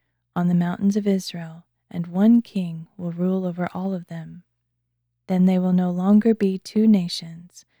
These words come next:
and will never again be divided into two kingdoms. They will no longer defile themselves with their idols or detestable images, or with any of their transgressions. I will save them from all their apostasies by which they sinned,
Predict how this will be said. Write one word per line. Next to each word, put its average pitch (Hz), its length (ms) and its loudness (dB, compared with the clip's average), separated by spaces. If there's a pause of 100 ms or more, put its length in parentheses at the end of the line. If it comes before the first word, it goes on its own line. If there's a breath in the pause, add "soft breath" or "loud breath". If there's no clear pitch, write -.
(180)
and 185 80 0
will 180 80 4
never 208 300 4
again 180 360 -4
be 175 160 -8
divided 170 760 -8
into 175 200 -4
two 180 220 -8
kingdoms. 170 760 -8 (640)
They 180 140 -2
will 202 180 6
no 220 160 8
longer 180 380 -4
defile 196 480 0
themselves 180 640 -2
with 180 120 -10
their 180 220 -4
idols 175 540 -2
or 180 80 -10
detestable 180 680 -8
images, 175 680 -4 (420)
or 190 100 2
with 190 240 -2
any 220 260 6
of 233 100 0
their 220 140 2
transgressions. 190 1120 -2 (520)
I 185 80 -6
will 180 120 -2
save 180 380 -2
them 185 200 -2
from 185 240 -4
all 196 280 0
their 220 200 4
apostasies 190 1000 -8
by 180 160 -4
which 185 280 -6
they 180 140 -6
sinned, 170 540 -12